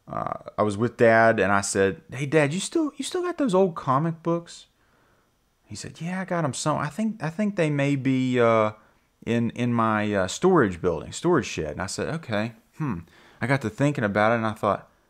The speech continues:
"Oh my God, what if those are exposed to the elements? What if those are, like,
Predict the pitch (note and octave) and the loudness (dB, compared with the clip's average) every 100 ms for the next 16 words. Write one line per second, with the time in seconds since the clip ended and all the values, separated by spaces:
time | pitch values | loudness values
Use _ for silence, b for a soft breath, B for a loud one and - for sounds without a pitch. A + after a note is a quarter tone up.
0 | _ - C#3 F#2 B2 C3 G2 D#3+ D#3+ C#3 | _ -6 -4 -2 -4 -4 2 2 6 4
1 | A#2+ G#2 - A#2 A2 G2+ F#2+ A#2+ C3+ D#2+ | 4 2 2 4 4 2 2 4 2 -2
2 | - - b b b A#2+ E3 E3+ D#3+ D3+ | -8 -20 b b b 8 8 8 8 8
3 | D3 C3+ B2 A#2 G#2+ G2+ | 10 8 10 10 6 4